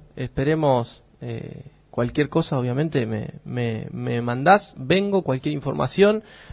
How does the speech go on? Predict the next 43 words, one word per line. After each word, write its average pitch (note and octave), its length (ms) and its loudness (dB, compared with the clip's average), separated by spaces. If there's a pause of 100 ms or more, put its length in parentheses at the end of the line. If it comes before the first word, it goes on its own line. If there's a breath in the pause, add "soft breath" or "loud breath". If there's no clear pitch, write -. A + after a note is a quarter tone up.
Lo C#3+ 160 0
mismo E3+ 280 0
para C#3+ 180 6
Jorge, F#3 400 2
que C#3 80 -2
el C#3+ 80 2
otro C#3+ 200 0
día D3 140 0
lo C#3 80 -2
estuve, C3+ 600 -4
lo B2+ 160 0
vine C#3+ 140 -2
a - 20 0
visitar, F#3 500 4
le, D#3+ 120 -2
me C3 140 -6
vine D3 120 -4
a C#3 60 -4
presentar D#3 520 0
personalmente, D#3+ 840 -2 (500 loud breath)
eh, B2+ 540 4
y B2 140 -4
que A#2 420 -4
también C3+ 300 -4
podamos C#3 320 0
ser, C#3 380 0 (420 soft breath)
obviamente, C#3 420 2
colaborativos C3 680 4
entre A#2+ 180 -4
los B2 140 0
medios C3+ 200 2
de B2 80 2
comunicación B2 560 -2
de C3 100 0
la B2 100 0
ciudad, D3+ 440 4
porque, A#2+ 760 2 (420 soft breath)
eh, A2+ 520 -6 (200)
nada, B2+ 200 2
la B2 80 -2
información C3+ 560 4
es D3+ 100 2
información, E3 760 6